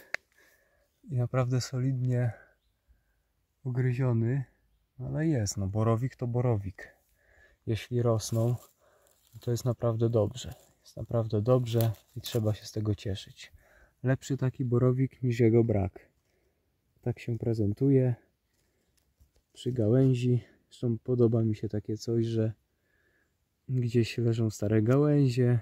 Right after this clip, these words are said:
e, tutaj mech, no bo nawet z takich gałęzi, e, różne organizmy czerpią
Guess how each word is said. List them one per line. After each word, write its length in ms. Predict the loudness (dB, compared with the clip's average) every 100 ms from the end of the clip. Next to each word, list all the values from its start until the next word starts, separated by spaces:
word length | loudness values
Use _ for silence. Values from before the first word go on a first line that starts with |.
| 0
e, 140 | -4
tutaj 340 | -2 -4 0 2
mech, 380 | 2 2 0
no 120 | -2 0
bo 120 | 0
nawet 340 | 2 0 -2
z 60 | -4
takich 320 | -6 -4 -2
gałęzi, 600 | 2 4 4 2 2 -2 -4 _ _ _ _
e, 260 | -8 -6 -2
różne 520 | 0 0 0 -2 -2 -4 -8
organizmy 600 | -4 2 4 4 2 -2
czerpią 560 | -2 -2 -2 -2 -2